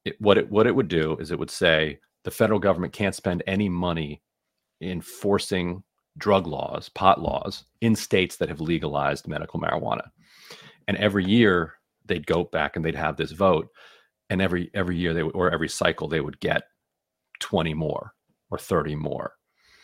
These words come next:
And then they would have a list of the people that they lost, and then they'd go back and they'd lobby them. Occasionally they would try to primary somebody. They didn't have a lot of money. We didn't, but, you know, you, you make, you make an example out of one or two people, and then all of a sudden you get fifty more votes the next time.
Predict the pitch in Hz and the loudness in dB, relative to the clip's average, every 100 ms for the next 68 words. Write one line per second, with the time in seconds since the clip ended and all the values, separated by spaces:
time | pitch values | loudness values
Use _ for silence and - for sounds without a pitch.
0 | _ _ - 92 90 82 - 98 85 82 | _ _ 0 2 2 0 -4 0 2 2
1 | 82 85 110 107 - 80 - - 76 76 | 2 4 6 6 4 -6 -4 -4 -2 -4
2 | - 76 76 73 - 90 80 80 80 80 | -4 -2 -2 -2 -4 -6 -4 -6 -4 -4
3 | 73 - - _ _ _ _ _ _ _ | -4 -6 -10 _ _ _ _ _ _ _
4 | - 82 80 82 73 78 73 80 76 80 | -6 -4 0 2 2 2 -4 -6 -6 -10
5 | - _ - - 87 90 82 78 73 - | -12 _ -12 -2 0 0 -2 -2 -4 -8
6 | 73 - 80 82 87 82 80 95 76 82 | -8 -2 0 0 0 -2 -2 0 0 0
7 | 90 90 90 78 73 78 95 78 82 87 | 0 2 0 -2 -4 2 2 2 -2 -4
8 | 78 _ _ _ - _ _ - - _ | -4 _ _ _ -20 _ _ -2 -2 _
9 | - 107 85 - _ _ - 143 92 - | -8 -6 -8 -10 _ _ -10 -4 -4 -2
10 | 110 104 98 - - 95 95 85 80 78 | 4 6 6 4 -4 0 2 0 -2 0
11 | 82 - 73 76 76 78 - 95 - 113 | 0 0 -2 -2 -2 -2 -4 -6 0 0
12 | - 82 82 73 - - 73 76 - - | 2 -2 -2 -4 -2 0 0 -2 -6 -4
13 | - 90 80 76 71 73 - 78 78 - | -2 -2 -2 -2 -2 -4 -6 -8 -8 -6
14 | - 80 - | -2 0 -2